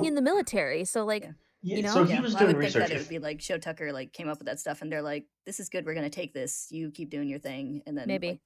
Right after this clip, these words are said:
Speaker 3: you, you know, went on from there. So
Speaker 1: Yeah.
Speaker 2: Maybe.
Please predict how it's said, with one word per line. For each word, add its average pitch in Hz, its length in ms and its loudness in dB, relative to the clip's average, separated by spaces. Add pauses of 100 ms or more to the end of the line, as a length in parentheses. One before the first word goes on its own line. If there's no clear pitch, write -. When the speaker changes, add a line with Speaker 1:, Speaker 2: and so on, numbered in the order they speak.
(140)
Speaker 3:
you, - 260 -14 (140)
you 170 160 -10
know, 135 100 -6
went 147 200 -6
on 131 120 -6
from 101 160 -14
there. 104 380 -8
So - 340 -14
Speaker 1:
Yeah. 120 140 -2
Speaker 2:
Maybe. 175 360 -6